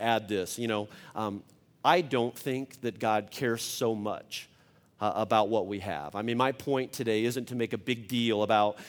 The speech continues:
having so much, as long as we all remember that it all belongs to him, uh, that it all comes from him. And so, uh, maybe he doesn't care so much about what you have or what I have,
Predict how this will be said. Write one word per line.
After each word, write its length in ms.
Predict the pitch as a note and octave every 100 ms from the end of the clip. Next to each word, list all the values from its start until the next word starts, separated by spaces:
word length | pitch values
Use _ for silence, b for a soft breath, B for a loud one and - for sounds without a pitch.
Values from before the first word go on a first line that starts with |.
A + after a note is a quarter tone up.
| B
having 320 | C3+ C3 B2+
so 280 | - C#3 B2
much, 380 | A#2 A2+ G#2+ -
as 220 | A#2+ A2+
long 400 | B2+ C3+ E3 D3
as 120 | A2
we 200 | A2+ A#2+
all 360 | - A2+ B2 B2
remember 580 | B2 A#2 C3 C3 G#2
that 160 | G2+ G#2+
it 100 | A2+
all 180 | A2+ B2+
belongs 460 | G#2 G#2 G2 G2+
to 80 | -
him, 240 | D#2+ D2 - b b b -
uh, 160 | F#2+
that 120 | G2+ G#2+
it 100 | G#2
all 300 | A2 B2 A#2+
comes 460 | - A2+ G#2 G2+
from 320 | - C#3 C3+
him. 160 | G#2+ F2+
And 80 | F2+
so, 200 | A2 G2+ B B B
uh, 180 | F2 F2
maybe 220 | A2 F#3
he 100 | D#3+
doesn't 300 | D3+ B2+ A2+
care 260 | - D#3 C3
so 280 | - D#3 D3
much 320 | C3 A#2+ -
about 220 | A#2 G#2+
what 200 | A2+ G#2
you 140 | D3
have 420 | D3+ C#3 C3+ C3+ F#2
or 140 | A2+
what 340 | G#2+ A2 A2 -
I 280 | B2+ D#3
have, 440 | C#3+ A#2 F#2+ F#2+